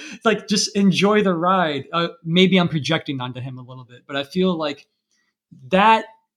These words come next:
is where some of these people are coming from when they watch these episodes and, like, "This episode sucks, so therefore the whole show sucks." And, like, "And I don't know where it's gonna go." And like you said,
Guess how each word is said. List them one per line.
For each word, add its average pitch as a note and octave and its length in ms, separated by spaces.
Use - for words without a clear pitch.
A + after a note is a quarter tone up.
is A3+ 320
where F3 340
some F#3 220
of F#3 60
these F3 140
people F#3 200
are D#3 100
coming D4 280
from C3 340
when C#3 120
they D3 120
watch D3 320
these D3+ 200
episodes D#3 540
and, C3+ 120
like, C3 280
"This A#3 240
episode F#3 500
sucks, F3+ 420
so F#3 200
therefore F3+ 380
the E3+ 80
whole E3+ 220
show E3+ 320
sucks." D#3+ 500
And, D#3 180
like, D3+ 240
"And D#3 120
I F3 80
don't F#3+ 180
know F#3+ 160
where F3 180
it's F3 120
gonna D#3+ 220
go." D#3+ 460
And C3 120
like D3 180
you D3+ 80
said, F#3 400